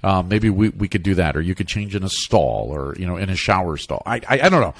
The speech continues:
There, there would be some way that I would separate that person from the rest of the girls. However, that's not what they've chosen to do at this school. What they chose to do was let her stay in the girls' locker room and change, and they moved all the other girls.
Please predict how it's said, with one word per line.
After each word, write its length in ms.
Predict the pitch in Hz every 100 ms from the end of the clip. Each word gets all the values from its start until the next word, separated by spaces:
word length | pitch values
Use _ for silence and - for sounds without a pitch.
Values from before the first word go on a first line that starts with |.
| - -
There, 240 | 147 170
there 160 | 156 180
would 100 | 160
be 120 | 156
some 200 | - 220
way 120 | 185
that 140 | 143 127
I 40 |
would 160 | 113 104
separate 540 | - 127 123 113 113
that 180 | 104 95
person 320 | 107 95 95
from 240 | - 95 90
the 100 | 82
rest 240 | 82 -
of 40 |
the 80 | 82
girls. 240 | - 50 -
However, 440 | - 185 101 95 - -
that's 220 | 127 -
not 200 | 127 160
what 120 | 196 185
they've 140 | 151
chosen 340 | - 151 127
to 60 | 131
do 120 | 110 104
at 80 | -
this 140 | 95
school. 160 | - 104
What 140 | 101
they 100 | 104
chose 360 | - 175 247 -
to 80 | 143
do 200 | 104 95
was 400 | 87 90 104 - - - -
let 440 | 101 107 147 - _ _ _ _ _ _ _ -
her 440 | 131 123 127 127 -
stay 600 | - - - 131 143 143
in 140 | 139
the 80 | 131
girls' 540 | 117 120 127 123 110
locker 360 | 107 107 110 120
room 220 | 110 117
and 140 | 120 107
change, 460 | 101 85 85 87 -
and 120 | 120
they 120 | 113 113
moved 340 | 131 131 101 -
all 320 | 120 165 196 190
the 160 | 175
other 180 | 170 131
girls. 480 | 92 65 50 -